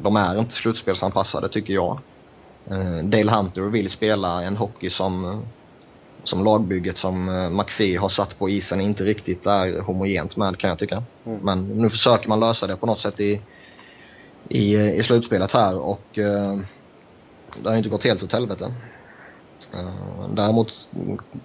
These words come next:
Speaker 1: tror jag ju inte att man kommer att bli framgångsrik när, när det blir några, liksom, ett noll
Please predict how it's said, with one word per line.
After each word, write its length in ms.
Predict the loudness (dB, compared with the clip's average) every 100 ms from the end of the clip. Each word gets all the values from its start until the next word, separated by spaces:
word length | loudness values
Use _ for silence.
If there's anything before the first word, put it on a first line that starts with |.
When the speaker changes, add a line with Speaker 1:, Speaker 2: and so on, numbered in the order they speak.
| -18 -4 6
Speaker 1:
tror 120 | 8
jag 100 | 8
ju 60 | 8
inte 240 | 6 2
att 180 | 0 2
man 360 | 2 4 2 -2 -12 -18 -20 -20 -20 -20 -20 -20 -20 -20 -20 2
kommer 220 | 6 6
att 60 | 6
bli 100 | 4
framgångsrik 760 | 4 4 2 0 -2 -2 -2
när, 460 | -2 0 0 0 -2
när 240 | -2 -2
det 80 | 0
blir 180 | 2 4
några, 600 | 4 2 2 2 0 -2
liksom, 320 | -4 -4 -4
ett 260 | -6 -6 -2
noll 340 | -2 -2 -6